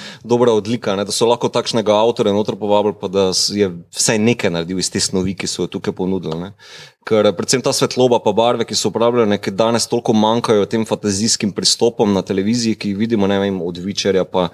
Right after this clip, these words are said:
ne, tudi Lord of the Rings, ko so taki temačni, sivi,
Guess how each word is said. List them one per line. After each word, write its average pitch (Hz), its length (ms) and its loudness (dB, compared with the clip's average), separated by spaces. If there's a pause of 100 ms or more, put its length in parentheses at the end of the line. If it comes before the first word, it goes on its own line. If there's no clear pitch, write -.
(360)
ne, 107 240 0
tudi 117 220 -2
Lord 107 200 2
of 107 80 4
the 95 120 -2
Rings, 104 220 4
ko 92 80 -2
so - 100 -2
taki - 220 -4
temačni, 95 600 0
sivi, 90 760 0